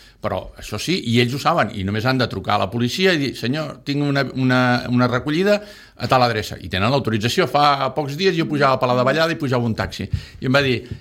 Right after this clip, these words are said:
"Eh, que he demanat permís, eh?" Dic, "No, no", dic, "És que és el que has de fer i tal", perquè era una, una persona amb mobilitat reduïda que anava a la biblioteca. Doncs, ostres, fantàstic. Però ha de ser això, ha de ser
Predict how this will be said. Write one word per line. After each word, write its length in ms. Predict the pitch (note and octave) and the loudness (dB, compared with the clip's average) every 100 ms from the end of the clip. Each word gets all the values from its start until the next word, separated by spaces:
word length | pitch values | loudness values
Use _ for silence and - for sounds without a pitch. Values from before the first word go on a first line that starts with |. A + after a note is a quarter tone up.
| - | -2
"Eh, 480 | F#3 A#3 A3 A#3 - | 2 2 2 -4 -2
que 80 | F3 | 2
he 40 | |
demanat 320 | A#3+ A#3 A3 | 4 4 2
permís, 360 | A3 F3+ A#3 F3 | 2 2 2 4
eh?" 280 | G3+ A#3 - - | 2 2 -4 -6
Dic, 120 | G#2 | 0
"No, 100 | A#2 | 2
no", 160 | A#2+ C#3+ | 4 2
dic, 160 | A2+ | 2
"És 120 | G#2 F2 | 0 -2
que 80 | |
és 80 | F#2+ | -4
el 80 | F#2+ | -4
que 60 | F2+ | -4
has 100 | F#2 | -4
de 80 | F#2+ | -2
fer 100 | C#3+ | 0
i 20 | |
tal", 160 | C#3 G3 | 2 2
perquè 160 | E3 B2 | 0 -2
era 80 | A#2+ | 0
una, 120 | B2 | 0
una 200 | B2 A#2+ | 0 -2
persona 440 | B2 B2 D#3 B2 | -2 0 0 0
amb 100 | E2 | 0
mobilitat 380 | G2+ G2+ G2 B2+ | -2 -2 0 0
reduïda 320 | C3+ D3 G#3 A3+ | 2 0 0 0
que 60 | |
anava 240 | E3 D#3 E3+ | 2 2 4
a 20 | |
la 80 | D3+ | 2
biblioteca. 640 | B2+ A#2 G#2 E2+ D3 - - | 2 0 -2 -4 -6 -8 -14
Doncs, 200 | E2 - | -18 -18
ostres, 260 | - B2+ C3 | -8 -8 -4
fantàstic. 560 | E2 E2 A2+ - B2 - - - | -4 -2 -2 -2 -6 -8 -18 -4
Però 120 | C#3 | 2
ha 60 | E3 | 2
de 80 | G3+ | 2
ser 160 | F#3+ | -4
això, 260 | C#3+ B2 G#2 - - - | -6 -4 -6 -10 -20 -6
ha 120 | - | -2
de 100 | G#2+ | 0
ser 220 | - F#3+ | 2 2